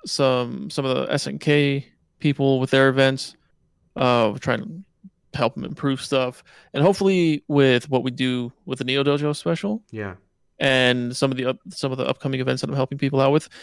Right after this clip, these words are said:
Speaker 1: it can help them, uh, run a better quality production. I don't, I, I know not everybody's about that, but I like that. I like it to be nice, and I would like for us to have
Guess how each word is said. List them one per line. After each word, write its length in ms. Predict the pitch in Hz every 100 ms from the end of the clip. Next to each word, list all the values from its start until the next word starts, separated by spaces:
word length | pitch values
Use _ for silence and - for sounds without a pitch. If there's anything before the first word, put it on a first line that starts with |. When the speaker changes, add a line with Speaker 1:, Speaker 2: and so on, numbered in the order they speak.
| -
Speaker 1:
it 80 | -
can 120 | 139
help 340 | 139 - 139 135
them, 560 | - 143 139 135 131 131 _ _ _ _ _ _ _ _ -
uh, 200 | 139 127
run 520 | 95 131 131 143 147 143
a 120 | 147
better 640 | 151 151 151 156 156 151
quality 380 | - 147 147 143
production. 680 | - - - 156 - 233 262 _ -
I 80 | 180
don't, 280 | 160 160
I, 60 | -
I 40 |
know 360 | 185 185 175 156 -
not 180 | 156
everybody's 320 | 156 151 156 147
about 240 | 151 151
that, 180 | 170 160
but 120 | - - - - - _ -
I 140 | 139
like 320 | 160 190 190
that. 200 | - 202 196 -
I 80 | 143
like 200 | 151 147
it 100 | -
to 120 | 156
be 360 | 160 156 156 - -
nice, 380 | 151 160 - -
and 240 | 143 139
I 60 | 139
would 140 | 151
like 140 | 156 156
for 140 | 160
us 220 | 147 - -
to 80 | -
have 520 | 143 147 139 127 135